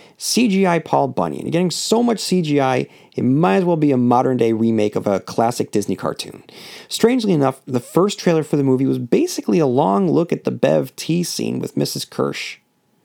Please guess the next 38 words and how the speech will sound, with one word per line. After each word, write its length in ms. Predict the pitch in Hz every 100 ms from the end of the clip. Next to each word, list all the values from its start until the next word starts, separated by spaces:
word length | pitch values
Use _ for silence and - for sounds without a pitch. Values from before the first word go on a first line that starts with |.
| _ _ - - _
which, 240 | 156 156 -
until 260 | 143 220
it 80 | 247
concludes 420 | 160 - 170 165
with 120 | 127
a 40 | 120
towering 540 | - 147 156 147 131
giant, 480 | 110 135 139 147 -
giant 400 | 123 117 127 113
naked 300 | 123 127 101
monster 400 | 110 127 - 107
witch 360 | 110 151 - - - -
chasing 440 | - 147 143 147
after 260 | 135 131 -
Bev, 520 | 123 143 151 131 - _ - -
is 80 | -
the 80 | 190
exact 320 | 165 226 - _
opposite 640 | 147 202 - - - - _
of 120 | - 127
the 60 |
C 200 | 120 165
G 220 | 151 139
I 100 | 127
heavy 240 | 127 135 123
scares 480 | - - 147 131 117
that 240 | 90 98
bog 340 | 117 127 147
down 260 | 127 127 131
the 60 | 113
rest 280 | 113 123
of 40 | 127
this 160 | 120
movie. 480 | 131 190 175 - _ _ _ _ - - -
Like 140 | - 165
the 60 | 170
source 420 | - 262 285 -
material, 760 | 202 - 135 127 123 120 127